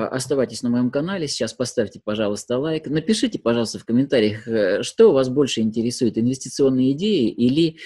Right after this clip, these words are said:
э, какие-то вот, э, идеи по поводу доходности, скальпинга и так далее.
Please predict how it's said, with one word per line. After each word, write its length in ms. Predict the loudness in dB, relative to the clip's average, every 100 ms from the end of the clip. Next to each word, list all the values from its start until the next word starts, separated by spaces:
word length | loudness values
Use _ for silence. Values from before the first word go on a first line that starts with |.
| -16 -10 0
э, 380 | 2 4 2
какие-то 540 | 0 -4 0 0 0 -2
вот, 260 | -2 -2
э, 160 | 0 0 -2
идеи 280 | 0 2 2
по 160 | 2 -2
поводу 380 | 0 -2 -2
доходности, 580 | -2 -2 0 -2 -2 -6
скальпинга 560 | -6 -4 -4 -4 -4 -4
и 180 | -6 -4
так 260 | -2 -2
далее. 360 | -2 -2 -4